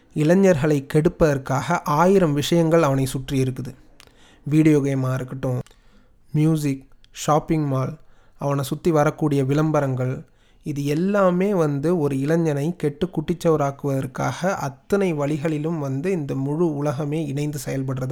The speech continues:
பார்க்குறோம். இப்படியாப்பட்ட இந்த உலகத்துல இருந்துக்கிட்டு,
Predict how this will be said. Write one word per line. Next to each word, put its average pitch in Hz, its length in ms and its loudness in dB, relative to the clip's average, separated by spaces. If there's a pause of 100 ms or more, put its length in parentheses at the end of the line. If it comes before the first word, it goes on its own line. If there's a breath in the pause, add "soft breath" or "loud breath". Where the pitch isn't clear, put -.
(120)
பார்க்குறோம். 131 360 -6 (720 soft breath)
இப்படியாப்பட்ட 175 760 0
இந்த 151 320 2
உலகத்துல 147 480 0
இருந்துக்கிட்டு, 135 880 -2